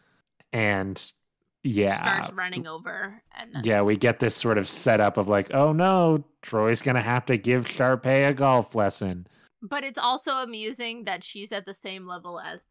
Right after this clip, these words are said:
Speaker 2: the seven-year-olds.
Speaker 1: Yes, that is, that is, a, like, she had to, she had to go out of her way and, like, put herself in with children in order to, like, get a lesson with the cute boy that she <laughs> wanted to.
Speaker 2: Yeah. I mean, she's always working.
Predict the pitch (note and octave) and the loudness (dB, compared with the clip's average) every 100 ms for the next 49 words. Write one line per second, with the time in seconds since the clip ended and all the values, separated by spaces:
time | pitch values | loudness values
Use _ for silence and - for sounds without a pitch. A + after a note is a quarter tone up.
0 | _ F#3+ - - - _ - - - _ | _ -20 -20 -20 -20 _ -20 -20 -20 _
1 | - - - - D3 A#2 - G3+ G#3 G#3 | -20 -20 -14 0 4 4 4 2 2 4
2 | G#3+ D3 D3 A3 G#3+ G#3 E3 E3 - D#3+ | 4 4 4 2 6 4 4 2 2 2
3 | C#3 G3+ G3+ F3+ F3 F#3+ D#3+ D3 - _ | 4 4 4 4 4 4 6 4 0 _
4 | _ _ _ _ _ - - A3 G3+ C#3 | _ _ _ _ _ -8 4 4 4 4
5 | F#3 F3 E3 C#3+ D3 B2 D3 C#3 B2+ B2 | 4 6 4 6 6 4 4 4 6 6
6 | A#2 A#2+ A2+ A2 - D#3+ C#3 C#3 C#3 A#2+ | 4 2 2 2 2 0 2 2 4 2
7 | - C3 A#2 A2+ A2 _ _ _ - - | 2 -2 2 0 0 _ _ _ -12 0
8 | D3+ C3+ A2 G#2+ G2+ G#2 _ - - _ | 4 4 6 4 2 -4 _ -20 -20 _
9 | A2+ A#2 A2 A2+ A2+ A2 G#2 - - A#2+ | 0 2 2 2 4 4 2 -8 -2 2
10 | A#2 G#2 G#2+ G2 A#2 G#2+ G#2 G#2 - A#2 | 4 4 2 2 -2 0 0 -2 2 0
11 | G#2 G#2 G2+ G#2 G#2+ B2 A#2+ - G#3 F3 | 2 4 4 2 0 2 2 2 2 2
12 | - - - - _ _ - D4 C#4 C4 | 2 -4 -4 -18 _ _ -2 2 2 0
13 | _ _ _ _ - C#4+ E4 E4+ - G4+ | _ _ _ _ -4 -4 -2 -6 -4 0
14 | F4+ B4+ A#4+ - E4+ G4+ D4+ - | 0 0 -2 -2 -4 -4 -12 -14